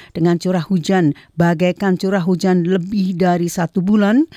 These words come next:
yang turun di Sydney selama periode dua puluh empat jam. S A S menanggapi lebih dari dua ratus permintaan bantuan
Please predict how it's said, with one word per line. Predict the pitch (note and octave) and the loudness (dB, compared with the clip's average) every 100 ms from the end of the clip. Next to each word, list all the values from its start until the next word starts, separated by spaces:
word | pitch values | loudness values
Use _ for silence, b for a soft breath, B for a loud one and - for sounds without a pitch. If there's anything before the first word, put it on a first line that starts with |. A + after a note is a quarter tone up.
| B B - | B B -4
yang | D3+ D3+ | -2 0
turun | G#3+ B3 G3+ D3+ | 2 2 2 0
di | D#3+ E3+ D#3+ D#3+ | 0 0 0 -2
Sydney | - - G3 E3 F3+ F3+ | -8 -8 -6 0 0 0
selama | E3+ D#3+ E3 D#3+ | 0 2 2 0
periode | D#3+ D#3 D#3 D3+ D#3 D#3+ B - | 0 2 2 2 0 -2 B -4
dua | F3 D#3+ | -2 0
puluh | - D3+ D3 | 0 0 0
empat | D3 C#3 | 0 -2
jam. | - E3 D3+ C3 B2 _ - | 0 2 4 2 -2 _ -4
S | F#3 - - | -2 -4 -2
A | F#3+ | -2
S | - F3+ A3+ - - | 0 0 0 -4 -4
menanggapi | G3 F#3 F#3 F3 F3 F#3 | 0 2 2 2 0 0
lebih | G3+ C4 A#3+ | 0 0 0
dari | F#3+ F#3+ | 0 0
dua | F3+ F3 F3+ F3+ | 0 0 0 -2
ratus | G3+ | -6
permintaan | - F3+ F3+ - F3 E3 | -4 0 0 0 0 2
bantuan | D#3+ D#3+ F#3 F3 C3 | 0 0 0 2 0